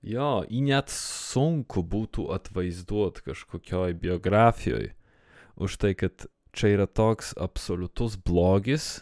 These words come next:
Ta prasme, net man, man net neėjo suprast jo motyvacijos, kodėl jis tą daro.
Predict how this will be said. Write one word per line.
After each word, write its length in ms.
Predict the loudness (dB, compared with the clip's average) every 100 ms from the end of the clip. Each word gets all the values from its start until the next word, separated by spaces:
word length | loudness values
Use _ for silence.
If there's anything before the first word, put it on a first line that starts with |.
| _ -10
Ta 160 | -2
prasme, 300 | 0 2 4 6
net 300 | 6 4 2
man, 160 | 0 0
man 340 | 2 4 4 0
net 300 | 0 0 -2
neėjo 240 | -2 0 0
suprast 800 | -2 -8 -2 0 0 -6 -12 -10
jo 220 | -2 0
motyvacijos, 840 | 0 -2 0 0 -2 -6 -10 -12 -8
kodėl 340 | -6 -4 -4
jis 100 | -4
tą 140 | -4 -4
daro. 380 | -4 -4 -8